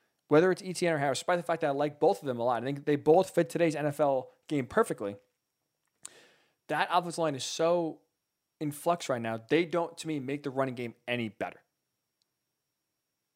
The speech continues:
So to me, that's why there's only one team where it makes sense where you draft a running back in the first round. I think it's the Bills. And I think either Etienne or, or Harris, whatever one that they prefer, I think would both be a great fit and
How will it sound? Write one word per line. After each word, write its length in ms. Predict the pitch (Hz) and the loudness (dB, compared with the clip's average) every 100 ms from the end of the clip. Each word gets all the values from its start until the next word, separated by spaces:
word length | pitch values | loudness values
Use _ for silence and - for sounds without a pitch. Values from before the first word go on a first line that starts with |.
| _ _ _ _ _ _ _ _ _ | _ _ _ _ _ _ _ _ _
So 80 | 190 | 2
to 120 | 180 | 2
me, 80 | 196 | 2
that's 200 | 175 202 | 2 2
why 120 | 202 | -2
there's 100 | 170 | -2
only 160 | 170 147 | -4 -6
one 360 | 123 147 190 | -6 -6 -6
team 240 | 180 180 147 | -6 -4 -2
where 100 | 160 | 0
it 40 | |
makes 220 | 165 160 | 0 -2
sense 240 | - 143 131 | -4 -6 -6
where 80 | |
you 80 | 131 | -6
draft 260 | 143 151 143 | -2 -4 -4
a 40 | |
running 180 | 135 131 | -6 -4
back 160 | 131 123 | -4 -6
in 60 | |
the 60 | 117 | -8
first 220 | 127 123 | -6 -6
round. 120 | 123 | -6
I 20 | |
think 120 | 127 123 | -10 -12
it's 100 | - | -14
the 60 | |
Bills. 340 | 107 78 - _ _ _ _ _ _ _ _ _ _ _ _ _ | -12 -12 -16 _ _ _ _ _ _ _ _ _ _ _ _ _
And 80 | 147 | -2
I 40 | 143 | -2
think 200 | 147 - | -2 2
either 240 | 160 143 123 | 4 6 4
Etienne 400 | 156 - 160 147 | -4 -2 -2 0
or, 100 | 127 | -2
or 160 | 131 | -4
Harris, 340 | 113 127 107 - | -4 -4 -6 0
whatever 240 | 139 156 | 2 2
one 180 | 160 160 | 2 0
that 100 | 131 | 0
they 160 | 135 131 | -2 -2
prefer, 400 | - 120 113 87 | -6 -12 -10 -10
I 640 | - _ _ _ _ - | -14 _ _ _ _ -2
think 100 | 156 | 0
would 160 | 143 113 | 0 2
both 240 | 147 165 | 2 2
be 100 | 165 | -2
a 60 | 131 | -4
great 260 | 135 139 | -2 -2
fit 220 | 147 135 | -2 -4
and 160 | 131 117 | -4 -8